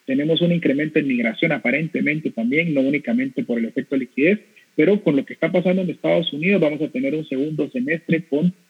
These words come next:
por lo menos menor crecimiento de las remesas de lo que vienen trayendo, y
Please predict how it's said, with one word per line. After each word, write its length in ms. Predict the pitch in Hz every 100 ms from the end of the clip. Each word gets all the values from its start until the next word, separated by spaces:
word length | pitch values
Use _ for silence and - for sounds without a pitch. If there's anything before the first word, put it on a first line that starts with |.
| _
por 100 | 135
lo 80 | 131
menos 260 | 180 240 165
menor 240 | 139 165
crecimiento 480 | 156 143 127 151 156
de 40 |
las 120 | 135
remesas 360 | 123 127 165 151
de 80 | 131
lo 120 | 120
que 80 | 123
vienen 240 | 131 151
trayendo, 540 | - 135 208 196 202 208 _ _ _
y 340 | 185 226 254